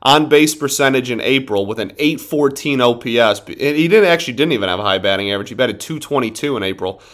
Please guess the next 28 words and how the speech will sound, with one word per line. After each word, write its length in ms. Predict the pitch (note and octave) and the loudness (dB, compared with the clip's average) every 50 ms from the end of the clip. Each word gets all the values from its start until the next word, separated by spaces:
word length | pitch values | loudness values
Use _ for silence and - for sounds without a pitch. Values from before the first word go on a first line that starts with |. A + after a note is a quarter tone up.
| - - _ _ _ - | -20 -20 _ _ _ 0
but 120 | - C#3+ | 2 4
he 80 | D3 D#3 | 6 6
had 120 | D#3 D#3 | 6 6
a 40 | D3 | 6
s-, 280 | C3 - - - - | 4 0 0 -2 -2
five 640 | - - - - - - F3+ D#3 D#3+ E3+ F#3 F#3+ E3+ | -4 -8 -12 -6 0 2 4 6 6 6 6 4 2
seventy-one 800 | - - - F#3+ D#3+ D#3 D#3+ E3+ E3 E3 D#3 D3 D3+ D3+ D3 D3 | -2 -2 2 4 2 4 2 0 -2 -2 -2 2 4 4 4 4
slugging 500 | C3+ - - C#3 C#3+ C#3 C#3 C3+ B2 A2+ | 0 -2 -2 2 4 4 4 4 0 -4
percentage 640 | - G2 - - - D#2+ C#2+ B1 - - - - _ _ _ _ _ _ _ _ _ _ _ _ _ _ _ _ | -6 -8 -10 -8 -8 -8 -8 -10 -12 -18 -20 -20 _ _ _ _ _ _ _ _ _ _ _ _ _ _ _ _
'cause 140 | - B2 A2 | -12 -10 -6
he 100 | A2+ A#2+ | -4 -4
was 120 | A#2 A2+ | -2 0
hitting 200 | - C#3 B2 A2+ | 0 0 0 -2
homers 460 | A#2 A#2 C#3 C3+ C3 C3 C3 B2+ A#2+ A#2+ | -2 2 2 4 4 4 2 0 0 -2
and, 240 | A#2 G#2+ G2+ F2 | -4 -4 -4 -6
and, 320 | - F#2+ G2+ F#2+ F2+ C2 C2+ | -6 -6 -6 -6 -8 -8 -8
and 180 | G2+ G2+ G2+ | -8 -8 -2
doubles, 520 | G2+ B2 B2 B2 A#2+ A#2+ A#2+ A#2 A#2 G#2+ G2+ | 2 4 4 4 4 2 0 -2 -2 -4 -6
and 120 | E2 D#2 | -6 -4
ac-, 380 | E2 G2 A2+ - - - - F#2+ | -2 -2 -4 -4 -6 -10 -18 -14
he 140 | F#2 G2 A2+ | -8 -4 -4
had, 160 | A2 G#2 - | -4 -2 -2
like, 180 | G2 F#2+ E2 | -2 -4 -4
three 340 | - - - C3 B2 C3 B2+ | -6 -12 -12 -8 -6 -4 -4
triples 460 | B2 - - B2 A#2+ A#2+ B2 A#2 A2+ | -4 -4 -2 -2 -2 -2 -4 -6 -2
that 180 | A2+ A2+ A2+ G#2+ | 0 0 0 0
month 280 | A2 A2+ A2 A2 - - | 0 -4 -4 -4 -6 -6
too. 320 | - A#2 A#2 A2 G#2 G#2 | -4 -2 -2 -2 -2 -6